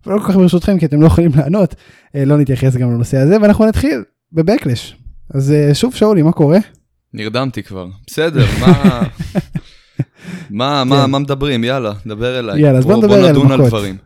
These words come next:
Speaker 1: בוא נדבר על מכות, אה, על
Speaker 2: יאללה.
Speaker 1: אמת, בקלש. אה, בדרך כלל אנחנו מתחילים, אתה יודע, בסדר כרונולוגי. הפעם אני רוצה להתחיל איתך מה-Greatest Wrestling Match in the History,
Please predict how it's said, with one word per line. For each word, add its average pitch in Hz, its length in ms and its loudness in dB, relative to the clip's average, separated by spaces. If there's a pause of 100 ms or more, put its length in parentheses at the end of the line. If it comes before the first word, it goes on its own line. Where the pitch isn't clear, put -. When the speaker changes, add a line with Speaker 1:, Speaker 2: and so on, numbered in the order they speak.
(120)
Speaker 1:
בוא 151 220 -8
נדבר 156 280 0
על 147 80 -2
מכות, 135 460 -2
אה, 120 280 -6
על 127 80 -4
Speaker 2:
יאללה. 175 160 2
Speaker 1:
אמת, 139 200 2
בקלש. 165 640 0 (640)
אה, 120 180 -10
בדרך 233 240 -2
כלל 233 100 2
אנחנו 208 240 2
מתחילים, 160 300 -2
אתה 147 80 -4
יודע, 147 160 0
בסדר 156 280 2
כרונולוגי. 139 560 0 (500)
הפעם 151 220 -4
אני 160 100 0
רוצה 151 180 -2
להתחיל 165 240 -4
איתך 170 160 -4
מה-Greatest 147 920 -4
Wrestling 190 400 0
Match 170 160 0
in 165 140 0
the 143 140 2
History, 170 480 0